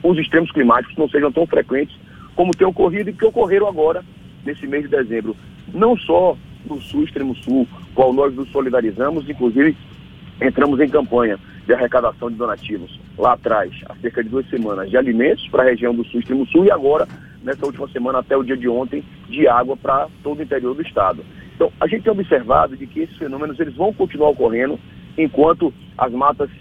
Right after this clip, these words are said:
estiverem sendo devastadas, é, acabadas, sem nenhum tipo de controle, é, regulamentação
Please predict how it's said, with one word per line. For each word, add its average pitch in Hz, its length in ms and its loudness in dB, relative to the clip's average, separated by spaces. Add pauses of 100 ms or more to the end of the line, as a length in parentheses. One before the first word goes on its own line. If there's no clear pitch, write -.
estiverem 131 500 -2
sendo 127 240 -2 (260)
devastadas, 120 720 0 (440)
é, 117 400 2 (460)
acabadas, 127 640 0 (120)
sem 165 160 -8
nenhum 165 180 -10
tipo 147 280 -10
de 143 80 -10
controle, 147 640 0 (300)
é, 110 500 0
regulamentação 139 800 0